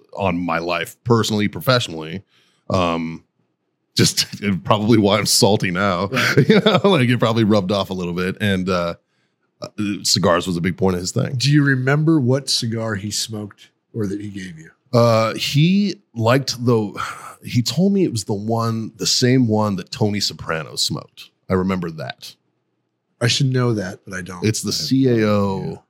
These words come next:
Speaker 2: Oh, yeah, I think you're right.
Speaker 1: Uh, it's a C A O, uh,
Speaker 2: Justin will probably pull it up here in a second.
Speaker 1: Shit. 'Cause he gave me one
Speaker 2: Yeah.
Speaker 1: when I got promoted to staff sergeant. Yeah.
Speaker 2: Nice.
Speaker 1: Um, and then he owned a bar. He was part owner of a bar in Okinawa.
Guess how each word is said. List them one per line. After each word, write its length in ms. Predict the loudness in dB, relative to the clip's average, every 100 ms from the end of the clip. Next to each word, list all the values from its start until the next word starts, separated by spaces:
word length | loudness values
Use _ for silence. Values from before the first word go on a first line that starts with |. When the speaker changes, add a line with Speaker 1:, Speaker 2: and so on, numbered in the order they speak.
| _
Speaker 2:
Oh, 160 | -6 -2
yeah, 300 | -2 -2 -6
I 40 | -12
think 240 | -14 -14
you're 120 | -12
right. 140 | -12 -16 _ -2
Speaker 1:
Uh, 140 | 0 0
it's 140 | 0
a 40 | -2
C 520 | 2 2 2 2 0
A 40 | -2
O, 480 | -4 -6 -6 -4
uh, 720 | -4 -6 -8 -10 -12 -14 -10 -2
Speaker 2:
Justin 320 | 0 0 -2
will 80 | -8
probably 280 | -8 -10 -10
pull 180 | -8 -8
it 60 |
up 100 | -8
here 100 | -12
in 60 | -10
a 40 |
second. 380 | -10 -12 -18 -20 _ _ _ _ _ -20 -12
Speaker 1:
Shit. 520 | -8 -8 -8 -12 -18 _ _ _ _ _ _ _ _
'Cause 100 | 4
he 80 | 6
gave 120 | 4
me 80 | 4
one 260 | -2 -10 -12 -10
Speaker 2:
Yeah. 220 | -10 -4 0
Speaker 1:
when 120 | 2
I 100 | 2
got 180 | -2 -2
promoted 200 | -4 -2
to 40 |
staff 220 | -2 -4 -6
sergeant. 240 | -12 -18 _ -6
Yeah. 160 | -4 -6 _ _ -20
Speaker 2:
Nice. 300 | -20 -20 -10 -2
Speaker 1:
Um, 500 | -2 -2 -6 -12 -18 _ _ _ _ _ _ _ 0
and 80 | 4
then 80 | 6
he 80 |
owned 180 | 6 4
a 40 | 2
bar. 380 | 0 -2 0 0
He 60 |
was 100 | -2
part 260 | -2 -4 -2
owner 200 | -4 -4
of 60 | -4
a 40 |
bar 260 | -8 -8 -6
in 60 | -8
Okinawa. 500 | -8 -8 -6 -8